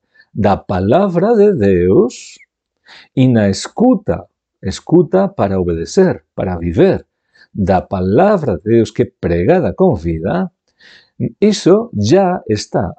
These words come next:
a facer que a nosa fe creza, está a apoiar a nosa fe, darnos máis fe, alimentar a nosa fe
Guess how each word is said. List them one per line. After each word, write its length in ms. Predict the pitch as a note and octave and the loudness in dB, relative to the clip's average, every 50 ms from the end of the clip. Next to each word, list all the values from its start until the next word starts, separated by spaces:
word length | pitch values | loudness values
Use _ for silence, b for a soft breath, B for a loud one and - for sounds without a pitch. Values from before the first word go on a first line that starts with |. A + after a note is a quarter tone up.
| _ - | _ -6
a 340 | - A2+ G#2+ G#2 G2+ G2+ | -4 -2 -2 0 -2 -4
facer 600 | G#2 - - G#2 G#2+ A#2 C3 D3+ B2 F#2+ F2+ F2 - _ _ _ _ _ _ _ _ _ | -4 -2 -2 0 0 2 4 4 4 2 0 -2 -8 _ _ _ _ _ _ _ _ _
que 100 | - G#2 | -2 0
a 40 | |
nosa 220 | A2+ D3+ D#3 - C3 | 0 0 0 -2 -2
fe 300 | - - G3+ G#3 G#3 - - | -2 0 -2 -2 -2 -6 -4
creza, 640 | - A#2 G#2+ A2 G2+ - - - - F2+ D#2 - _ _ _ _ _ b b b b b | -2 0 0 0 -2 -4 -8 -8 -8 -8 -10 -10 _ _ _ _ _ b b b b b
está 420 | - - - - A#2+ A#2+ A2 - - | -12 -6 -2 -2 -2 -2 -4 -8 -10
a 140 | - G#2+ G2+ | -8 -8 -8
apoiar 580 | G2 - - G#2+ G2+ G#2 A2+ E3 G3 F#3+ C3+ | -6 -4 -2 -2 0 2 2 2 2 2 0
a 60 | G2+ | -2
nosa 260 | F#2+ G2 G#2+ - G2 F#2+ | -2 -4 -6 -8 -8 -6
fe, 160 | - G#2+ F#2+ | -4 -2 0
darnos 520 | A#2 E3 F3+ F3+ D#3 A#2 F#2 E2 - - | 0 0 0 0 -2 -2 -4 -6 -6 -6
máis 360 | - G2+ F#2+ F2+ F2+ F2+ - | -6 -4 -4 -4 -6 -8 -12
fe, 320 | - - G2 F2+ D#2+ D#2 _ _ _ _ _ _ _ _ _ _ _ _ _ _ _ _ _ _ _ - | -12 -10 -8 -8 -8 -10 _ _ _ _ _ _ _ _ _ _ _ _ _ _ _ _ _ _ _ -4
alimentar 880 | - B2 B2 B2 B2 A#2 G#2 G2+ G2 G2 G2 G2 - E3 G3 G3+ F3 | -2 0 2 2 2 2 2 0 0 0 0 0 0 2 2 2 0
a 60 | B2+ | 0
nosa 280 | G#2 G2 G2+ - A2 - | -2 -2 -4 -4 -4 -6
fe 300 | - - - - - | -6 -6 -12 -14 -14